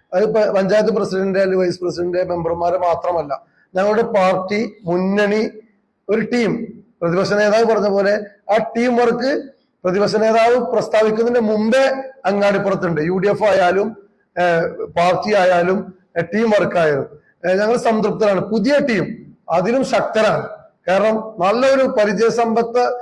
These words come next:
ഉള്ള വലിയൊരു ടീമാണ് പുതിയ ഭരണസമിതിയിലേക്ക് വരുന്നത്.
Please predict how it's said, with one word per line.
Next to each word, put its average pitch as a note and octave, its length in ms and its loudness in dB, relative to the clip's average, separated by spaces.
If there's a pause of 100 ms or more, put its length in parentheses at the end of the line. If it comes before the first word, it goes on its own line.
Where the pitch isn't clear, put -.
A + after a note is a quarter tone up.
(220)
ഉള്ള A3 200 2
വലിയൊരു G#3+ 460 0
ടീമാണ് G3 760 0 (220)
പുതിയ F3+ 180 0
ഭരണസമിതിയിലേക്ക് F#3 720 0
വരുന്നത്. D#3+ 480 -2